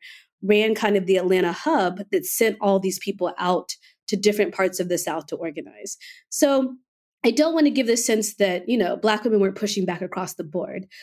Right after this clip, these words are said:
What I'm suggesting to you is, is that in a, in a, in a period and within organizations which are unilaterally known to be male-dominated and sexist,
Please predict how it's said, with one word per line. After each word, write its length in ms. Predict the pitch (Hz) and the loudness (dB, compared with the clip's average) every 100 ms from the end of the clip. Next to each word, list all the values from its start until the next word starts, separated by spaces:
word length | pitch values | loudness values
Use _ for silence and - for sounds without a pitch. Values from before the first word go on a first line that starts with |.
| - _ _ | -20 _ _
What 220 | - 220 - | 0 0 2
I'm 180 | 269 302 | 0 2
suggesting 480 | 302 247 240 233 208 | 2 0 -2 -4 -2
to 120 | 220 | 0
you 220 | 202 185 | 0 0
is, 480 | - 165 - - - | 0 -4 -6 -10 0
is 220 | 202 196 | 0 2
that 260 | 202 190 196 | 2 0 2
in 140 | 208 | 2
a, 60 | 202 202 208 | 4 2 2
in 160 | 220 | 2
a, 180 | 202 196 - - | 2 0 -6 -2
in 100 | 214 | 2
a 120 | 196 | 2
period 500 | 196 - 262 269 269 | 0 -2 2 4 4
and 120 | 220 214 | 4 2
within 260 | 208 208 | 2 0
organizations 920 | 208 202 202 180 190 185 180 160 - - - _ - | 2 2 2 2 2 0 -2 -6 -8 -12 -20 _ -2
which 180 | 196 - | -2 0
are 220 | 196 190 | 0 0
unilaterally 760 | 185 214 254 233 208 208 202 185 | 0 2 2 2 2 2 2 4
known 540 | 180 170 156 147 147 | 2 2 0 -2 -2
to 140 | - 185 | -2 -2
be 180 | 180 | 0
male-dominated 840 | 175 180 190 196 190 175 180 180 170 | 2 4 2 2 0 0 0 2 0
and 100 | 160 | -4
sexist, 720 | 151 170 - - 196 - | -6 -8 -10 -12 -10 -12